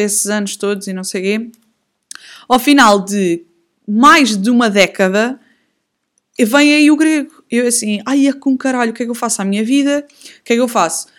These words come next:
Agarro no telemóvel e ligo à minha amiga que estava, no, tipo, dois quartos ao lado. E eu, tipo, ligo-lhe e digo, "Pá, por favor, vem urgentemente, eh, ao, ter ao meu quarto, tipo, eu estou a morrer, ajuda-me, não sei o quê." Mas, tipo, bué, hum,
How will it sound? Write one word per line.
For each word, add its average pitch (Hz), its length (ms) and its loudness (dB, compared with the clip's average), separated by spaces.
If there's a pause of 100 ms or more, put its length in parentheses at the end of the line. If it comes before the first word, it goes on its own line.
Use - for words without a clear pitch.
(440)
Agarro 208 300 0
no 196 80 -6
telemóvel 240 580 0
e 269 40 -2
ligo 269 160 0
à 269 80 2
minha 269 180 0
amiga 277 420 0
que 285 120 -20
estava, 285 200 -4
no, 285 220 -2
tipo, 277 240 -10
dois 269 260 -2
quartos 269 320 -2
ao 285 120 0
lado. 240 340 -2 (460)
E 202 140 -4
eu, 208 140 0
tipo, 190 480 -10
ligo-lhe 202 340 -2
e - 20 -2
digo, 180 320 -8 (340)
"Pá, 170 140 -14 (200)
por - 120 -20
favor, 208 580 -6 (380)
vem 208 240 -2
urgentemente, 214 880 -2 (280)
eh, 214 220 0
ao, 220 220 2
ter 220 240 0
ao 220 40 2
meu 233 140 -2
quarto, 269 380 2
tipo, 240 180 -6
eu 226 60 0
estou 233 140 -2
a - 20 0
morrer, 247 400 0
ajuda-me, 233 440 -2
não 226 60 0
sei 226 200 -8
o - 20 -12
quê." 233 280 -6 (280)
Mas, - 120 -20
tipo, - 160 -20 (440)
bué, 214 560 0 (320)
hum, 233 460 -2